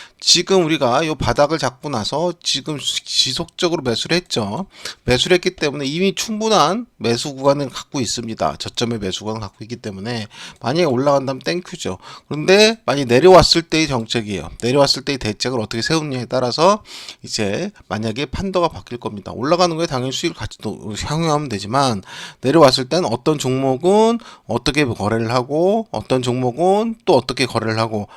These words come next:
이런 종목별로의 방향성이 틀리기 때문에 그거에 대해서 한번 깊이 생각해 볼 필요가 있다는 게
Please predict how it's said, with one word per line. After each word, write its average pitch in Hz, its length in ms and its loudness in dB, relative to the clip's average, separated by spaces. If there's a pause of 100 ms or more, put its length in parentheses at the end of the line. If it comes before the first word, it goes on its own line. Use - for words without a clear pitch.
(120)
이런 139 140 -4
종목별로의 135 1000 -2 (220)
방향성이 123 500 -4
틀리기 156 300 -8
때문에 104 520 -10 (280)
그거에 143 360 -2
대해서 104 440 -8
한번 95 400 -12
깊이 - 300 -18
생각해 127 380 -8
볼 101 120 -8
필요가 101 300 -12
있다는 107 500 -8
게 170 300 -4